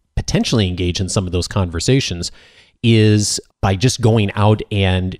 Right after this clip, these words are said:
doing something that's valuable to people. And so I'm wondering, I don't know what industry you're in or what your area of expertise is, but I wonder what you could start doing within the professional organizations you're associated with, within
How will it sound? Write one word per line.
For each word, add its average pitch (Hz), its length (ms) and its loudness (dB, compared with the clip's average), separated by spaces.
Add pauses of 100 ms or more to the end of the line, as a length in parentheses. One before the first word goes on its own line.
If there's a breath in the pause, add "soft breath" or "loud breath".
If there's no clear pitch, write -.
doing 143 240 4
something 113 280 0
that's 85 160 -4
valuable 87 480 0
to - 120 -16
people. - 440 -12
And 123 120 -2
so 139 100 4
I'm 139 200 2
wondering, 175 500 2 (240 loud breath)
I 135 80 0
don't 135 100 4
know 131 60 4
what 117 180 2
industry 143 460 2
you're 127 140 4
in 123 120 4
or 110 60 4
what 98 160 0
your 95 120 2
area 95 140 4
of 87 60 -2
expertise - 640 -2
is, 82 240 -2 (260 loud breath)
but 120 100 2
I 120 40 6
wonder 139 300 4
what 110 240 2
you 120 140 2
could - 260 -2
start - 280 0
doing 104 500 2
within 98 640 0
the 98 80 -4
professional 95 480 -2
organizations 90 680 -2
you're 87 120 -2
associated 113 600 0
with, 107 360 2 (280 soft breath)
within 92 1080 0